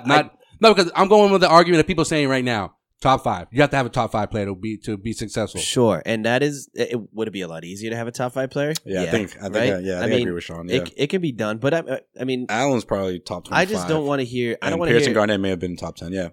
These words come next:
Speaker 1: I don't wanna hear the narrative anymore where the questions are,
Speaker 2: I mean,
Speaker 1: can
Speaker 2: we
Speaker 1: Isaiah, can Isaiah be your s-, your, your, your number one player? Like, or is he, is he, is Isaiah a top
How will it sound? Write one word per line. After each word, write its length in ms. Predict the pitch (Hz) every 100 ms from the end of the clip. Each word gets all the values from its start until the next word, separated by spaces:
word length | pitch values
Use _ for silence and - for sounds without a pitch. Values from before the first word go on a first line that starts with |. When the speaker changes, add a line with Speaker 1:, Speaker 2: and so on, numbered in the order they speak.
| -
Speaker 1:
I 40 | 143
don't 60 |
wanna 140 | 165 147
hear 120 | 143
the 100 | 123
narrative 380 | 113 107 110 101
anymore 320 | 101 98 92
where 120 | 92
the 40 |
questions 440 | 90 117 104 104 98
are, 300 | 92 87 87 _ -
Speaker 2:
I 60 |
mean, 160 | 165 151
Speaker 1:
can 120 | 135
Speaker 2:
we 40 | 147
Speaker 1:
Isaiah, 480 | 143 139 151 147 -
can 180 | 143
Isaiah 520 | 127 123 107 135 127 107 87
be 120 | - 123
your 280 | 113 104 98
s-, 220 | - - -
your, 400 | 107 107 101 -
your, 200 | 98 98 98 -
your 180 | 98 95
number 260 | 101 98
one 220 | 95 95 87
player? 400 | 95 85 76 - _ _ _ _ _
Like, 260 | - 98 85
or 180 | - 113
is 260 | - 131 113
he, 340 | 123 110 92 _ _ _ _ -
is 220 | 135 131
he, 520 | 127 117 110 98 95 _ _ _ _ _ _ _ _ _ _ _ _
is 160 | 135 139
Isaiah 320 | 139 135 127
a 40 | 120
top 360 | - 117 -